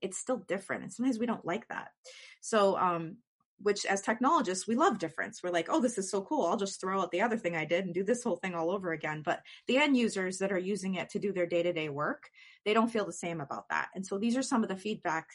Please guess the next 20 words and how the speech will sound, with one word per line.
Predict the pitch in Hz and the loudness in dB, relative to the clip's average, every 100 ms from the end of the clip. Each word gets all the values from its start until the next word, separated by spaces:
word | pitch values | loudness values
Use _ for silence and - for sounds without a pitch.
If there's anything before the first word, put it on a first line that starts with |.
| _ | _
that | 170 175 | -4 0
we've | 233 247 | -2 -2
seen | - 165 160 | -4 -6 -6
in | |
the | 156 | -8
past | - 160 151 - - - - - 208 | -4 -4 -2 -6 -14 -20 -20 -8 -2
that | 202 | 0
you | 226 | 2
will | 220 208 | 0 2
get | 285 440 - | 2 2 2
from | 190 185 | -6 -4
people, | 170 165 160 | -6 -4 -2
right? | 170 180 | -2 0
And | 196 | -2
this | 202 220 - | -4 -6 -2
does | 233 247 247 | 0 2 0
result | 240 190 202 | 0 0 0
in | 202 | -2
failure. | 226 - 214 202 123 - - - - - - | -4 -2 2 2 0 -6 -14 -20 -20 -18 -2
So, | 226 208 202 | 2 2 0